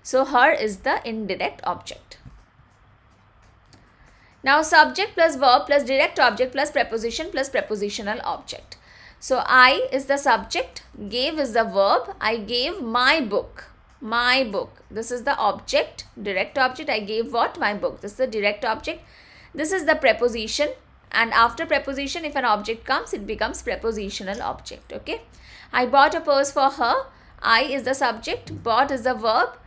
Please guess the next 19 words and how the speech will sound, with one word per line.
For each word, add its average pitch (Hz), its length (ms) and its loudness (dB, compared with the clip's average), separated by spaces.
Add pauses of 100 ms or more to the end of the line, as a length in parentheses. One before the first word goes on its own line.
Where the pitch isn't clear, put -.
(160)
I 240 160 2
bought 233 300 4
what? 254 320 0
Purse. - 360 0
This 269 200 -10
is 226 80 -14
the 233 100 -4
direct 220 360 -2
object. 247 460 -2 (540)
For 285 300 4
is 330 160 2
the 254 100 2
preposition 226 760 -2
and 220 240 0
her 269 220 -2
is 220 180 -6
the 254 80 -4
prepositional 185 720 -8
object. - 560 -16